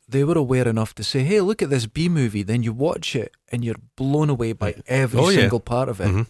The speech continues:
Speaker 1: It's elevated, every
Speaker 2: Mm.
Speaker 1: single part.
Speaker 2: Yeah.
Speaker 1: I can't find anything wrong with it.
Speaker 2: The, um, eh,
Speaker 1: Split
Speaker 2: then,
Speaker 1: dogs.
Speaker 2: then we meet, the split dogs are wonderful.
Speaker 1: Isn't that a great prop?
Speaker 2: I almost bought,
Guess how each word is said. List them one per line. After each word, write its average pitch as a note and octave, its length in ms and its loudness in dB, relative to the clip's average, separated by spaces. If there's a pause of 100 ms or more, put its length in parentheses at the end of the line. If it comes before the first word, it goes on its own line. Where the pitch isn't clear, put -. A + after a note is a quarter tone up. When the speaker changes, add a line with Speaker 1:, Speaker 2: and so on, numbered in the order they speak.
(120)
Speaker 1:
It's G#2 280 -8 (460)
elevated, D#3 640 -2 (140)
every E3+ 260 2
Speaker 2:
Mm. A#2+ 100 4
Speaker 1:
single B2+ 260 0
part. F#2 320 -8 (180)
Speaker 2:
Yeah. A2 140 2
Speaker 1:
I F#2+ 40 -10
can't C#3 220 -2
find B2+ 200 0
anything G2+ 240 2
wrong F#2 200 -2
with F2+ 140 -8
it. - 80 -18 (180)
Speaker 2:
The, B2+ 280 0
um, A#2 280 -2 (1300)
eh, A2+ 300 -2
Speaker 1:
Split - 280 0
Speaker 2:
then, B2 80 4
Speaker 1:
dogs. A2+ 280 6
Speaker 2:
then A#2+ 180 0
we A#2+ 100 0
meet, A2 280 -2
the G2+ 140 -2
split B2+ 440 -2
dogs F#2 300 -2
are F2+ 80 0
wonderful. E2+ 480 -2
Speaker 1:
Isn't A#2 180 4
that G#2 160 4
a G2+ 40 0
great G#2+ 320 2
prop? G#2+ 280 4
Speaker 2:
I C3+ 120 2
almost D#3 440 0
bought, A#2 320 0